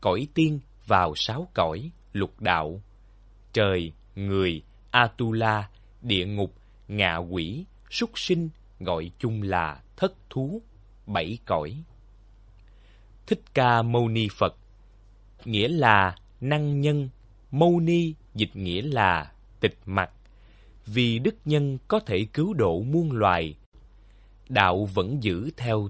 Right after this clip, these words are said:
tịch mặc vô vi, nên gọi là năng nhân tịch mặc. Phật nghĩa là tỉnh giác,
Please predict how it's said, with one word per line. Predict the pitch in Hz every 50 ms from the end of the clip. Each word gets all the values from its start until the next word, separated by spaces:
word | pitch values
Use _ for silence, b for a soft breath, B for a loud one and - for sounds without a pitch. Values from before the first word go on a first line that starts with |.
| -
tịch | - 117 - -
mặc | - 113 110 101 - - -
vô | 123 123 156 160 160 151 131
vi, | 127 160 160 160 151 147 - - - - - - -
nên | - 117 117 117 110 107 104
gọi | 90 - 87 80 80
là | 90 98 101 95 92 90 87 82 80 b b b b b b b
năng | b 139 160 160 160 160 156 151 147
nhân | 151 160 156 156 151 143 131 - - -
tịch | 151 160 - -
mặc. | - 95 95 90 - - - - - - - - - - - - - - - - - - - - - - b b b b b b b b b
Phật | - - - 127 113 - - - - - - -
nghĩa | 107 107 98 95 104
là | 139 156 143 120 101 95 87 80 78 - -
tỉnh | - 95 78 76 95 120
giác, | 127 143 160 208 226